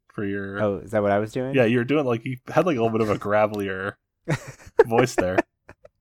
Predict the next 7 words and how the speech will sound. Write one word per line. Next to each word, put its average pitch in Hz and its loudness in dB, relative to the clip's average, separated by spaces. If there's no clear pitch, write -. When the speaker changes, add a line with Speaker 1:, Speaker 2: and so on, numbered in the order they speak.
Speaker 2:
Anywhere 98 2
where 87 -8
you 85 -12
suck - -10
your 87 -10
Speaker 1:
Ugh. 80 -12
Speaker 2:
podcast 110 -4